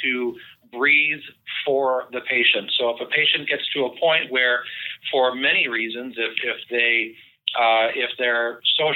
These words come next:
short of breath that their lungs basically fail, they, they, what we say is the highly technical term is poop out. They poop out and can't keep breathing.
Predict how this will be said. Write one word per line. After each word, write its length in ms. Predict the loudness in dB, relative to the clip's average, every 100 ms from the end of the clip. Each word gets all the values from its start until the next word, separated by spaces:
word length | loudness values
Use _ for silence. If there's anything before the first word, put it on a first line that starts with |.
| 2
short 180 | 0
of 100 | -2
breath 220 | 0 -2 -2
that 100 | -2
their 160 | -2
lungs 380 | 2 2 0 -4 -4
basically 420 | -4 -4 -6 -4 -2 2
fail, 320 | 4 4 2
they, 160 | -2 -8 _
they, 120 | -8 -8 -8
what 180 | -6 -2
we 180 | 0 0
say 120 | 0
is 120 | 0 -2
the 100 | -6 -6
highly 240 | -2 0 0
technical 380 | -2 -4 -6 -6 -2
term 180 | -2 -2
is 100 | -6
poop 180 | -4 2
out. 300 | 4 4 2 -6 -18 -18 -16 -18 -4
They 80 | -2 2
poop 180 | 2 4
out 240 | 4 2
and 100 | 0 -4
can't 200 | -4 -2
keep 220 | -4 -4
breathing. 400 | -4 0 -2